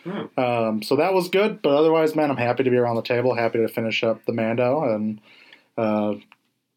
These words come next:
Speaker 2: can't wait till next season, to be honest.
Speaker 1: Yeah, I mean, there's so much coming out.
Speaker 2: Yeah, so there's, yeah, and plus all the future episodes we're gonna be doing here today.
Speaker 1: Yeah.
Speaker 2: So,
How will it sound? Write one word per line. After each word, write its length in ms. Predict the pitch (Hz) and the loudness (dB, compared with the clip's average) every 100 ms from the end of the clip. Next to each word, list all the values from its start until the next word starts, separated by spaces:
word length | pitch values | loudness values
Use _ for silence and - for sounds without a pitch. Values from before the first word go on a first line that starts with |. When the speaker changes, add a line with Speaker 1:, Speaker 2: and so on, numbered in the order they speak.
| _ | _
Speaker 2:
can't 260 | - 135 113 | -4 -4 0
wait 180 | 123 117 | -2 -2
till 140 | 123 | -4
next 240 | 113 110 | -4 -6
season, 260 | - 131 107 | -4 -4 -4
to 80 | 107 | -6
be 100 | 107 | -4
honest. 380 | 110 107 101 - | -4 -4 -8 -12
Speaker 1:
Yeah, 180 | - - - - - | -4 -2 0 -2 -4
I 80 | - | -10
mean, 160 | - - | -12 -16
there's 140 | - | -14
so 120 | - - | -14 -16
much 160 | - - | -16 -16
coming 420 | - - - 147 | -16 -16 -4 0
out. 40 | |
Speaker 2:
Yeah, 460 | 131 120 107 95 92 | 2 2 0 -4 -10
so 500 | - 123 113 110 107 - - - - | -6 -2 0 0 -4 -10 -20 -20 0
there's, 240 | 170 180 | 0 2
yeah, 220 | 190 156 | 2 2
and 340 | 127 175 160 135 | 0 0 0 -2
plus 320 | 143 131 - | 0 0 0
all 160 | 123 120 | -2 2
the 200 | 117 110 | 2 0
future 440 | - 123 117 113 | 2 2 4 2
episodes 400 | 107 - 113 107 | 0 -2 -2 -2
we're 80 | 110 | -4
gonna 140 | 110 | -4
be 100 | 107 | -4
doing 260 | 104 104 95 | -4 -4 -6
here 280 | 101 95 - | -10 -12 -8
today. 280 | - 113 101 | -4 -2 -2
Speaker 1:
Yeah. 60 | |
Speaker 2:
So, 400 | 90 - 107 101 | -6 -6 -4 -4